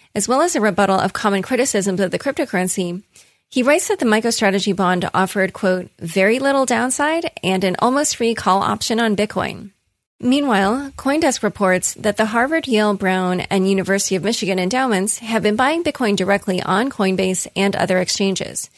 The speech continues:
a fact that was alluded to in Coinbase Institutional's twenty twenty year in review.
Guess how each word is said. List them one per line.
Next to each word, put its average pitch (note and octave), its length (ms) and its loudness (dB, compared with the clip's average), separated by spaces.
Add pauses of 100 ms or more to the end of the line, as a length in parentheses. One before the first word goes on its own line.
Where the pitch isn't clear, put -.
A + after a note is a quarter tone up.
(440)
a G3+ 80 0
fact C#4+ 340 0
that G#3 160 2
was F#3 160 -2
alluded C4 360 2
to F#3+ 200 0 (100)
in G3 120 -2
Coinbase D4 600 -2
Institutional's G3 680 -2
twenty B3+ 320 -2
twenty G3 320 0
year F3+ 140 0
in F#3+ 100 0
review. F#3 520 -4